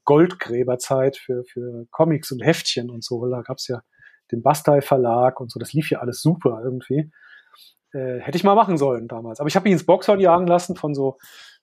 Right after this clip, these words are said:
naja, von, von so raunenden Stimmen, die gesagt haben, das lohnt sich alles nicht, ist alles, äh, ganz schlimm. Und dann hab ich halt gedacht, na gut, dann mach ich halt Illustration.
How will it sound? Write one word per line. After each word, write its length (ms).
naja, 380
von, 240
von 140
so 340
raunenden 520
Stimmen, 340
die 80
gesagt 300
haben, 200
das 140
lohnt 260
sich 180
alles 220
nicht, 180
ist 180
alles, 340
äh, 140
ganz 200
schlimm. 220
Und 100
dann 160
hab 100
ich 120
halt 180
gedacht, 280
na 100
gut, 140
dann 100
mach 100
ich 80
halt 160
Illustration. 800